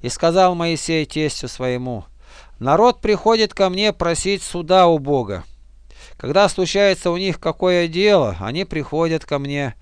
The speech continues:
и я сужу между тем и другим, и объявляю им уставы Божии и законы его». Но тесть Моисеев сказал ему: «Нехорошо это делаешь ты.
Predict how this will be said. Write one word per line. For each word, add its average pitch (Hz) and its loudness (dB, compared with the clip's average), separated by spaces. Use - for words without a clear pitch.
и 135 0
я 214 4
сужу 226 0
между 208 -2
тем 214 -2
и 208 -2
другим, 196 -2
и 147 -2
объявляю 190 2
им 170 -2
уставы 185 2
Божии 160 0
и 151 -4
законы 147 -4
его». 101 -6
Но 127 -2
тесть 170 -2
Моисеев 165 -2
сказал 147 0
ему: 135 -4
«Нехорошо 185 0
это 147 0
делаешь 113 -4
ты. 95 -14